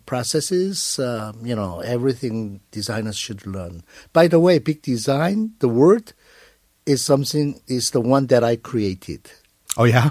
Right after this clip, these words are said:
Speaker 1: Yeah, I'm the one
Speaker 2: Okay.
Speaker 1: who announced the big design for the, uh, f-, uh,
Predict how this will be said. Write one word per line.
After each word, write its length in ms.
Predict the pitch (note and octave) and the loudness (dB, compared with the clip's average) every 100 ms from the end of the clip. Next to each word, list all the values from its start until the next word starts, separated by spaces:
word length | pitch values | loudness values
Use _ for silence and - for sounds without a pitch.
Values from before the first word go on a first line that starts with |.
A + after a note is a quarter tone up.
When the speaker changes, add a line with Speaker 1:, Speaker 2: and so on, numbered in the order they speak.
| - - | 0 0
Speaker 1:
Yeah, 180 | A2 - | 0 2
I'm 220 | C3+ D#3 | 2 4
the 100 | D#3 | 6
one 220 | C#3+ D3 | 8 8
Speaker 2:
Okay. 180 | G3 E3 - - - | 6 4 0 -14 4
Speaker 1:
who 180 | D#3 D3+ | 6 6
announced 540 | C#3 C3+ C3+ D3 - | 4 4 4 2 -2
the 60 | A#2+ | -2
big 220 | B2 - | -2 -2
design 400 | B2+ A#2 A#2+ A#2+ | -2 2 2 2
for 160 | B2+ | 0
the, 320 | A2 A2+ A2 G#2+ | 0 0 0 0
uh, 220 | G2+ G2+ | -2 -6
f-, 200 | - - - | -8 -16 -10
uh, 200 | G#2+ | -8